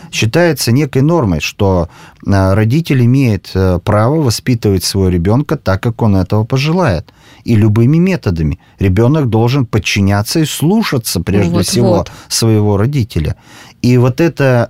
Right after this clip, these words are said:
Speaker 1: э, ситуация воспроизведения из поколения в поколение, э, воспитания с применением методов, э, насильственного характера,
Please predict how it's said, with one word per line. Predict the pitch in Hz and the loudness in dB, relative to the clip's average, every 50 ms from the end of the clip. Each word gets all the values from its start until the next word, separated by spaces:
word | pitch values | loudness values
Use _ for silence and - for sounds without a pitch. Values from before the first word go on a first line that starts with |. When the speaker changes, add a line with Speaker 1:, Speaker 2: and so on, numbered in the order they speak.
| - - | -2 -2
Speaker 1:
э, | 117 117 113 110 110 107 104 - - _ _ - 113 | 0 2 2 2 2 2 0 -2 -4 _ _ -2 -2
ситуация | 110 - 127 117 - 151 175 196 214 208 - - - 147 123 104 87 87 - - - - - | 0 0 -2 -2 0 0 0 0 -2 -2 -4 -4 -2 0 0 0 -2 -4 -8 -18 -20 -8 -2
воспроизведения | 104 120 - - - 127 127 127 123 127 139 139 131 143 165 143 127 110 104 | 0 0 0 0 0 0 2 2 2 2 0 0 2 2 2 2 2 2 0
из | 98 - | 0 -2
поколения | - 117 110 - 131 135 139 147 131 113 107 95 | -4 -4 -2 0 0 2 2 2 2 2 2 0
в | - | -2
поколение, | - - 104 - - 117 127 156 190 202 175 143 95 78 - - - - - - - - | -4 -4 -4 0 0 0 2 2 0 0 0 0 0 -2 -4 -8 -14 -20 -20 -20 -14 -6
э, | - 98 98 101 98 98 98 95 92 65 | -2 0 2 2 2 2 2 0 0 0
воспитания | 85 117 113 - - 131 127 - 151 151 147 127 110 101 95 | -2 -2 -2 -2 -4 -4 -2 0 0 0 2 2 2 0 0
с | - - | -2 -4
применением | - 117 113 117 123 127 135 131 120 110 107 107 104 | -2 0 2 2 2 2 2 2 2 2 2 2 2
методов, | 110 117 120 117 - 104 98 87 92 90 - - _ - - - - - - | 2 2 0 0 -2 -2 -2 0 -2 -2 -4 -8 _ -20 -20 -20 -20 -12 -4
э, | - 95 98 98 95 95 92 92 90 90 87 82 - | -2 0 2 2 2 2 2 2 0 0 0 -2 -2
насильственного | - 110 117 110 - 196 214 - - - 175 156 151 143 131 127 | 0 0 0 0 0 -2 -2 -4 -2 -2 -2 0 0 0 -2 -2
характера, | - - 117 113 110 104 98 - - - 82 80 80 | -2 -2 0 2 2 0 0 -2 -4 -4 -2 -2 -4